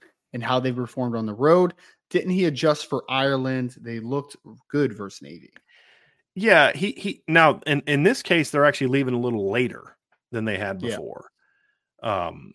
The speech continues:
Speaker 2: they were leaving, like, on Thursday night, and I think that was a little bit of overthinking it. You know what I mean? Uh, and especially with all the night games,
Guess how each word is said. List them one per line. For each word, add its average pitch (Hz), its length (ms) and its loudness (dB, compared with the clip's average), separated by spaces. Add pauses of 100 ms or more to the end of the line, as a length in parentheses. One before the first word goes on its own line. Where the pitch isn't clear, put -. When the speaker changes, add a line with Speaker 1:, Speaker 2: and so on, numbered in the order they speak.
(140)
Speaker 2:
they 127 140 4
were 139 140 2
leaving, 127 260 0
like, 117 160 -2
on 101 100 -6
Thursday 120 400 -2
night, 120 220 -2
and 120 100 -6
I 127 80 0
think 127 240 -6
that 127 180 0
was 117 120 -6
a 123 40 -4
little 123 200 -2
bit 120 80 -2
of 104 160 -6
overthinking 127 540 -4
it. 160 140 -6 (800)
You 127 100 -2
know 135 60 0
what 131 100 2
I 123 40 0
mean? 143 360 -2
Uh, 110 420 0
and 117 260 -6
especially 160 480 -2
with 131 160 0
all 131 120 4
the 117 80 -2
night 123 220 0
games, 147 480 -6